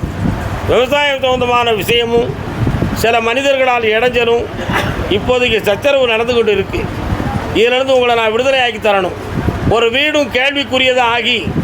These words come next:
பிரச்சனைக்குரிய விஷயமா நடந்துகிட்டு இருக்கு. வீட்டுக்குள்ள சாமி கும்பிடுவோம், உங்க சாமி உள்ள வர மாட்டுக்கு,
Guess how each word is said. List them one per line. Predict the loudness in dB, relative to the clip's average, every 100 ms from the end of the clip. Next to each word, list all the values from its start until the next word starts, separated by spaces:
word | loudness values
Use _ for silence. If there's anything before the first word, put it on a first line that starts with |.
| -2 0
பிரச்சனைக்குரிய | 0 2 0 0 0 2 2
விஷயமா | 2 0 2
நடந்துகிட்டு | 2 2 2 2
இருக்கு. | 0 -2 -4 -6 -4 -6 0
வீட்டுக்குள்ள | 0 2 0 0 2
சாமி | 0 0 2
கும்பிடுவோம், | 2 4 4
உங்க | 2 2
சாமி | 2 0 2
உள்ள | 2 2
வர | 2 2
மாட்டுக்கு, | 0 -2 -2 -4